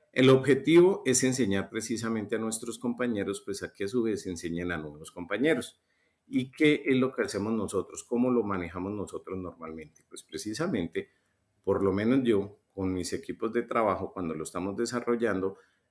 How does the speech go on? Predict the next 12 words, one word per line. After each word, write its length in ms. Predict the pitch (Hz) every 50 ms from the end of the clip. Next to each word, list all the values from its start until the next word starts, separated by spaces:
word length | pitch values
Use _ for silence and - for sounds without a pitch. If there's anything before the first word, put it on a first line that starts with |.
| _ _ -
tenemos 500 | 127 120 120 120 127 123 131 139 135 127
diferentes 500 | 135 131 127 110 98 101 101 98 113 110
metodologías. 840 | 117 110 - - 95 90 87 82 87 85 104 110 101 90 82 -
Una 200 | 90 90 95 107
de 200 | 113 123 123 117
ellas 280 | 98 82 98 95 95 -
es 120 | 95 85
precisamente 720 | - - 95 95 - 101 87 - 101 95 95 90 90 - 92
hacerlo 260 | 87 - 90 90 92
de 140 | 92 87 80
forma 360 | - 85 78 - 85 85 -
presencial. 540 | - 87 87 92 92 92 98 127 135 120